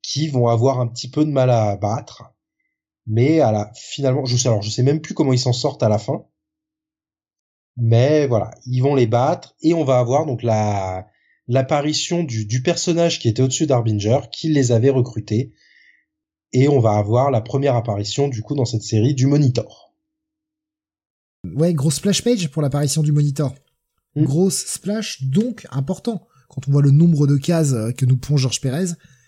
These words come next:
Speaker 2: le Monitor apparaît. Avec cette, euh, cette tagline, hein, que vous voyez sur la fin de l'épisode, hein, euh, « L'univers D C ne sera plus jamais comme avant ».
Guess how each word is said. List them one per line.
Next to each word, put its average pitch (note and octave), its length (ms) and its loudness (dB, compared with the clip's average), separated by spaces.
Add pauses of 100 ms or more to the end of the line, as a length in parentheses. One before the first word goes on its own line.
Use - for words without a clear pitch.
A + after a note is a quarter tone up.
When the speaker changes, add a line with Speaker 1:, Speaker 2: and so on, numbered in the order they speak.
(920)
Speaker 2:
le D#3+ 120 6
Monitor D#3+ 460 2
apparaît. G#2+ 360 -6 (840)
Avec A2 220 -2
cette, G2+ 240 -6
euh, F2 260 -6
cette - 240 -8
tagline, D3+ 400 0
hein, A#2 100 -4
que G2+ 120 -6
vous F#2 120 -6
voyez A#2 220 -2
sur F2 140 -6
la F2+ 100 -4
fin A#2+ 160 -4
de G#2 60 -4
l'épisode, G#2 420 -6
hein, A2+ 320 -6
euh, « D2 320 -10
L'univers A2+ 400 0
D F#2+ 80 -6
C E3+ 140 -2
ne - 20 -4
sera - 260 -8
plus E3+ 280 -4
jamais C#3 240 0
comme A2 160 -8
avant ». G#2 240 -10